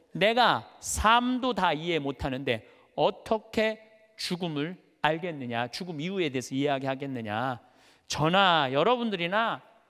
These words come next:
너무너무 우리가 모르는 게 많아요. 저는 가끔 "나 이런 하느님이라면 안 믿어.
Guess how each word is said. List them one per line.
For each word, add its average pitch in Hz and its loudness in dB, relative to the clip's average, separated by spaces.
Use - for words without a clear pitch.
너무너무 220 0
우리가 143 0
모르는 160 -2
게 170 -4
많아요. 101 -2
저는 240 2
가끔 240 2
"나 190 4
이런 277 2
하느님이라면 208 -2
안 175 -6
믿어. 156 -4